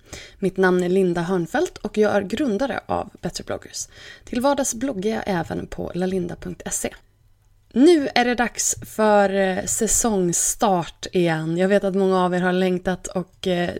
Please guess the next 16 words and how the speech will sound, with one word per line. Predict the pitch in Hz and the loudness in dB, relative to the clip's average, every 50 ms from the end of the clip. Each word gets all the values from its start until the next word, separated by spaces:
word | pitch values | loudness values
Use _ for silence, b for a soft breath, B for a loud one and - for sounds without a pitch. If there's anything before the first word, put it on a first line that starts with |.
| 196 | -2
jag | 196 208 208 208 - | 2 2 4 4 4
är | 208 202 | 2 2
jätteglad | 196 185 208 202 202 - 190 185 202 190 185 175 - | 2 2 0 0 0 -2 -2 0 0 -2 -2 -4 -6
att | - 170 - - - - | -8 -10 -10 -12 -8 -6
vi | 180 175 | -6 -4
är | 170 | -2
tillbaka | - 214 226 294 294 302 - 311 - - - | 0 4 4 4 4 4 2 0 0 0 0
och | 226 208 - - B B B B B B B B | -2 -2 -4 -8 B B B B B B B B
har, | - - 220 208 202 196 190 196 | -2 2 4 4 4 4 4 4
eh, | 196 196 190 190 190 190 185 b b b b b b b b | 4 6 6 4 4 2 -2 b b b b b b b b
jättemånga | 190 202 269 254 - - 202 190 202 240 302 269 208 185 180 175 - | 0 2 2 2 2 0 0 0 2 2 2 2 2 2 0 0 -2
spännande | - - - - - - - 220 196 175 175 180 185 180 175 180 - | -4 -4 -4 -6 -4 -2 0 0 2 2 2 2 2 0 0 0 -2
intervjuer | - 175 170 - 180 170 165 165 185 196 196 180 175 180 - | -2 -4 -6 -4 -4 -4 -2 0 0 0 2 2 0 0 -2
uppradade | 185 180 - - 170 170 175 175 175 170 170 185 180 190 - - | -2 -4 -6 -6 -4 -2 -2 -2 -2 -4 -4 -4 -4 -6 -8 -8
inför | - - 185 180 - - - 180 - - - - | -6 -6 -6 -6 -8 -8 -8 -8 -8 -8 -10 -12
våren. | - 165 165 175 - 80 78 - - - - | -10 -6 -4 -4 -4 -4 -6 -6 -8 -10 -10